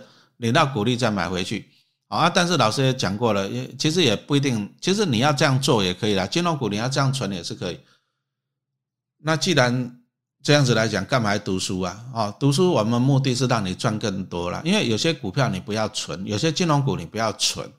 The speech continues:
啊，比如说像国泰金，今年才配零点九，你存它有什么用？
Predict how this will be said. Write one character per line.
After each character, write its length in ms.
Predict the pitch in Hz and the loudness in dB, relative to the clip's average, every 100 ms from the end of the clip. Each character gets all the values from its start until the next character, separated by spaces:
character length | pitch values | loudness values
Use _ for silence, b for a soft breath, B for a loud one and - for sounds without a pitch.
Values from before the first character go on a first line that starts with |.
| _ _ _ _ _ _ _ _ _ _ _ _ _ b b b - | _ _ _ _ _ _ _ _ _ _ _ _ _ b b b -2
啊， 80 | |
比 80 | 135 | 2
如 60 | 156 | 4
说 120 | 165 | 4
像 180 | 165 143 | 4 4
国 140 | 127 | 4
泰 160 | 135 127 | 4 4
金， 360 | 127 117 117 117 | 2 -2 -2 -2
今 140 | 147 | 0
年 120 | 131 | 2
才 120 | 120 131 | 2 0
配 160 | 143 | 0
零 200 | 110 110 | 0 0
点 240 | 110 101 104 | 0 0 0
九， 160 | 101 | -2
你 140 | 107 117 | 0 0
存 220 | - 123 | 2 2
它 140 | 143 | 2
有 60 | 120 | 0
什 100 | 98 | -2
么 120 | 98 | -2
用？ 180 | 107 | -2